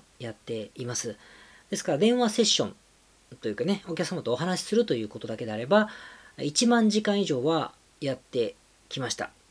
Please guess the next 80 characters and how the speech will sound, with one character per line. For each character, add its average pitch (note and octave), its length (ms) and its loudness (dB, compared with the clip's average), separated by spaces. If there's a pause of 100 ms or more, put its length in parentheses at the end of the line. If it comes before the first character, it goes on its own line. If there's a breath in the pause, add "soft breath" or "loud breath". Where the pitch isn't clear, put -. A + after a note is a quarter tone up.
(220)
話 F3 280 0
す C3 40 -8
の G#2+ 100 -4
が G2+ 100 -8
仕 - 100 -4
事 A#2+ 160 -4
な G2+ 80 -8
ん G2 60 -14
で G#2+ 80 -10
ね、 E3 80 -4
一 D#3+ 240 -6
万 C#3 120 -2
以 G3+ 40 2
上 F3 240 6
や A2 100 -6
っ - 20 -10
て - 380 -8 (320)
き - 100 -14
ま G#2+ 80 -8
し - 60 -6
た F3 60 -2
ね。 G3 180 4 (360 loud breath)
で、 G#3+ 80 -2
そ D4 120 2
れ E4+ 100 8
以 E4+ 40 8
前 D#4+ 120 6
に C3 80 -2
た E3 100 -2
だ C#3 80 -2
ね、 G#2+ 120 -4
会 A#3 220 2
社 C#4 100 0
員 C#4 100 -2
の C3 80 -4
頃 G2+ 200 -4
に、 A#2+ 360 -4 (460 loud breath)
何 B3+ 140 -2
度 F#3 100 4
か、 A2 240 -2 (180)
あ、 B2 180 -10
番 C#3+ 180 -4
組 C#3+ 140 -4
で D3+ 80 -4
は G#2+ 60 -4
触 - 100 -10
れ C3+ 60 -4
て C#3+ 80 -4
い C3 40 -4
る B2+ 60 -6
ん A2+ 40 -6
で G2 100 -6
す - 120 -6
が、 C#3 380 -4 (120)
カ A3 120 0
ス G#3+ 60 -2
タ D4 120 0
マ D4+ 120 0
ー C#4+ 60 0
サ C#4 160 -2
ポ D4+ 240 0
ー - 20 -2
ト D3 160 -2
と A2+ 160 -4
い G#2 100 -4
う G2 40 -6
仕 - 160 -6
事 G#2+ 220 -6
を G#2+ 40 -6
僕 A#2+ 260 -10
は G2+ 180 -6 (420 loud breath)
長 A#3+ 260 2
く - 120 -8
し - 60 -6
て - 60 4
た A#2 100 -4
ん G2 60 -8
で F#2 60 -14
す - 100 -4
ね。 A#3 180 0